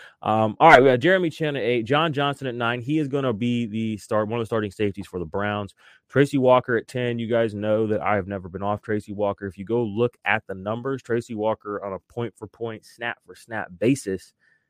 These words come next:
has been the same guy basically since he was the guy two years ago. Um, yeah, he didn't score as much 'cause that's 'cause Matt Patricia was pulling him off every other snap because Matt Patricia was a moron. Um, Tracy Walker was essentially their best defensive player the last couple of years, and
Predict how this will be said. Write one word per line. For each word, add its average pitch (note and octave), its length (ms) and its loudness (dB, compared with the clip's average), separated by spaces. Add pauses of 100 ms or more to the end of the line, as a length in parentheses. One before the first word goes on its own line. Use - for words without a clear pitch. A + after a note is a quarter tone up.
(160)
has C3+ 320 2
been C3 260 -4
the A2 100 -8
same B2+ 380 -8
guy A2 540 -4 (680)
basically A#2+ 360 2
since A2 220 -6
he A#2+ 80 -2
was A2 260 4
the B2+ 160 6
guy E2 360 -2
two G#2 120 -8
years G2+ 260 -6
ago. E2 320 -16 (360)
Um, F#2+ 260 -4
yeah, A2 100 0
he B2 80 0
didn't A#2+ 160 -6
score A2+ 280 -2
as G2 100 -4
much G#2+ 260 -4
'cause - 60 -20
that's A2+ 140 -6
'cause A2 100 -12
Matt A2+ 240 -10
Patricia - 380 -6
was G#2 100 -6
pulling A2+ 240 -6
him G#2+ 120 -6
off A2+ 200 -4
every G#2 260 -4
other G2+ 140 -2
snap G#2 400 -10 (160)
because F#2+ 400 -6
Matt F#2+ 220 -8
Patricia F#2+ 340 -8
was F2+ 140 -10
a - 20 -12
moron. F2+ 500 -10 (520)
Um, E2+ 540 -4
Tracy G2+ 260 -4
Walker G2 400 -2
was F2+ 200 -2
essentially B2+ 380 -4
their G2+ 100 0
best F#2 220 0
defensive G#2+ 400 -10
player F2 500 -2
the F#2+ 60 -6
last F2+ 180 -4
couple F#2 240 -10
of F2+ 60 -6
years, F2 280 -6
and F2 220 -12